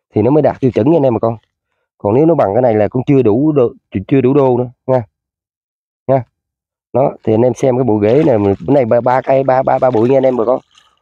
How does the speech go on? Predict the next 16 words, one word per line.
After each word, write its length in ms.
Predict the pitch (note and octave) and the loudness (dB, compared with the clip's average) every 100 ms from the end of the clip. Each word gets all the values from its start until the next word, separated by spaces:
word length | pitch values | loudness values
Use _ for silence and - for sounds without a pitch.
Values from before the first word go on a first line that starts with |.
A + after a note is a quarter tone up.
| _ _ | _ _
Ba 200 | A#2+ B2 | -2 0
bụi 220 | G#2+ A#2+ | 2 2
là 120 | A#2 | 2
gì? 220 | G2+ A2+ A2 | 2 2 2
Ba, 280 | A#2+ B2 A#2 | 0 2 0
sáu 280 | - D#3 E3+ | 0 -2 0
cây 80 | D3 | -2
con 180 | B2+ B2 | 0 0
nè. 60 | A2 G2+ _ _ _ - _ _ _ _ | -2 -8 _ _ _ -20 _ _ _ _
Sáu 120 | B2+ D3+ | -4 -2
cây 100 | C#3+ | 0
con, 200 | B2+ A#2+ | 0 0
ba 140 | A#2+ A#2 | 0 0
cây 80 | |
mẹ 220 | A2+ F#2 | 0 0
nè. 80 | G#2+ | 0